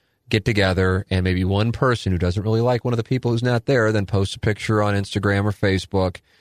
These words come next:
and then that person's not, Snapchat, whatever, and that person's not there, and then that inside really hurts the person who's not there.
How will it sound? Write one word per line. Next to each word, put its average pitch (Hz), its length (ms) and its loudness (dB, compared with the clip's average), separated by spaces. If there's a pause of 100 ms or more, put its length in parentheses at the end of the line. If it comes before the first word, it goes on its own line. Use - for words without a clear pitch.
(280)
and 92 720 0
then 92 340 -2
that 95 200 0
person's 101 420 -2
not, 98 200 0
Snapchat, 92 680 -2
whatever, 85 300 -6 (380)
and 92 560 0
that 98 240 0
person's 110 400 0
not 104 220 0
there, 98 220 0
and 98 160 0
then 98 100 0
that 98 180 0 (500)
inside 107 880 0
really 101 300 0
hurts 98 420 -2
the 101 80 -4
person 95 420 0
who's 90 320 0
not 87 300 0
there. 98 440 0